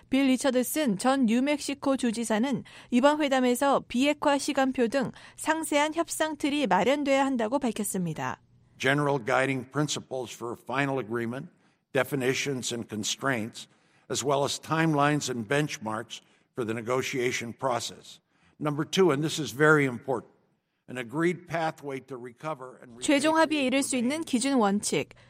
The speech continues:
Speaker 1: 용어 정의와 제한 사항, 협상 과정의 시간표와 이정표가 나와야 한다면서 만일 실질적인 협상 틀이 마련되지 않는다면 다음 정상회담이 발표될 때까지 협상은 또 답보할 수 있다는 것입니다.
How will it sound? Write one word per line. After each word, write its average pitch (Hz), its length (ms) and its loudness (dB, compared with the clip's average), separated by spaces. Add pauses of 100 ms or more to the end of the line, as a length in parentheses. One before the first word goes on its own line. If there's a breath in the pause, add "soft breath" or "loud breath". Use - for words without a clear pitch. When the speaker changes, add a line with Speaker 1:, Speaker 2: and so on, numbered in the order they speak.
(200 soft breath)
Speaker 1:
용어 254 300 10
정의와 240 500 4
제한 269 400 0
사항, 226 400 0 (320 soft breath)
협상 302 460 2
과정의 262 380 2
시간표와 285 720 2
이정표가 285 720 2
나와야 208 400 4
한다면서 190 640 0 (400 loud breath)
만일 269 400 6
실질적인 339 720 2
협상 320 380 2
틀이 311 240 2
마련되지 262 580 4
않는다면 202 680 2 (300 loud breath)
다음 247 260 8
정상회담이 262 720 4
발표될 240 480 4
때까지 214 520 0 (220 loud breath)
협상은 262 560 4
또 262 220 6
답보할 262 520 2
수 254 120 2
있다는 220 340 2
것입니다. 185 680 -2